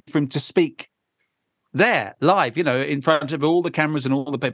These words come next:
But he, he absolutely did not want to do that, and he had to be persuaded even to do an interview on film, and we had to play an interview with him on film, um, which was interesting. But, Orla, you're an accomplished actress and writer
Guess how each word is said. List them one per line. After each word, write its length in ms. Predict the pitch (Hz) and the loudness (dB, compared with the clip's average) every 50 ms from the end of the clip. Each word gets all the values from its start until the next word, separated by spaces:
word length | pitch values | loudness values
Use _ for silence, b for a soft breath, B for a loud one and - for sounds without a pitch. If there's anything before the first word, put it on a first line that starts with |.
| - 123 | -2 -2
But 100 | 127 131 | -2 -4
he, 100 | 143 - | -4 -4
he 200 | 139 131 135 139 | -2 -2 0 0
absolutely 380 | 156 - - - 139 123 113 | -2 -2 -2 -4 -4 -4 -2
did 140 | - 131 113 | -4 -2 0
not 160 | 147 175 170 | 0 0 0
want 120 | 156 139 131 | 0 0 0
to 80 | 113 | 0
do 140 | 104 117 107 | -2 -2 -2
that, 120 | 110 123 135 | 0 -2 -2
and 220 | 123 120 117 110 | -2 -4 -4 -2
he 20 | 123 | -2
had 140 | 135 147 127 | -4 -4 -4
to 60 | - | -4
be 80 | 127 131 | -6 -6
persuaded 460 | - - 120 - 147 139 131 131 123 | -6 -6 -4 -2 -2 -2 -2 -4 -4
even 340 | 160 160 151 143 131 139 143 | -2 -2 -2 -2 -2 -4 -4
to 100 | 127 - | -4 -4
do 160 | 131 135 139 139 | -2 0 0 0
an 80 | 131 | 0
interview 380 | 135 127 123 127 120 127 127 127 | 0 -2 -2 -4 -2 -2 0 0
on 120 | 127 123 113 | -2 -2 -6
film, 280 | - - 185 202 165 123 | -4 -2 -2 0 0 0
and 100 | 117 120 | -2 -2
we 60 | 127 | 0
had 160 | 123 139 127 | 0 -2 -2
to 80 | - 120 | -6 -4
play 220 | - 127 120 120 | 0 0 0 0
an 60 | 117 | 0
interview 420 | 120 113 117 113 - 120 110 117 117 | -4 -6 -8 -8 -6 -2 -2 0 0
with 120 | 113 113 | 0 -2
him 220 | 117 113 110 117 - B B B B B B B B B _ _ _ _ _ | -2 -4 -4 -8 -10 B B B B B B B B B _ _ _ _ _
on 220 | - 123 123 123 120 | 0 0 0 0 -2
film, 400 | - - 170 156 135 117 117 120 | -2 0 0 0 2 0 0 -2
um, 640 | 113 113 120 120 117 117 117 117 113 113 113 - - _ _ _ _ | -2 -2 0 0 0 0 0 -2 -4 -6 -6 -10 -14 _ _ _ _
which 260 | - 123 120 - - | -6 -6 -6 -4 -4
was 140 | - 123 110 | -4 -2 0
interesting. 680 | 131 127 107 - - 117 - - - 127 131 131 147 - b b b b b b b _ - | 0 -2 -2 -4 -4 -6 -4 -4 -2 -2 -2 -4 -6 -12 b b b b b b b _ 2
But, 320 | 226 214 131 - - - - _ _ _ | 4 4 2 -2 -6 -14 -18 _ _ _
Orla, 420 | 202 214 240 202 139 123 117 - - _ _ _ _ _ _ _ _ _ _ _ _ _ _ _ _ _ _ | 2 2 4 2 2 0 -2 -6 -12 _ _ _ _ _ _ _ _ _ _ _ _ _ _ _ _ _ _
you're 440 | - 170 185 190 196 196 190 185 - - _ _ _ _ _ | 0 0 0 2 0 0 -2 -2 -4 -10 _ _ _ _ _
an 80 | - 131 | -2 -2
accomplished 640 | 135 131 - - - 165 143 117 - 120 - - - _ _ _ _ _ _ _ - | -2 -4 -6 -2 0 0 0 0 -4 -4 -4 -6 -10 _ _ _ _ _ _ _ -2
actress 580 | 160 160 - _ _ - - 147 143 - - - _ _ | -2 -2 -4 _ _ -4 -2 -2 -2 -4 -8 -16 _ _
and 240 | 185 214 233 208 156 | -2 -2 0 0 0
writer 640 | 139 127 113 107 90 85 95 - - - 117 151 170 | 2 2 2 0 -2 -4 -8 -6 0 0 0 0 0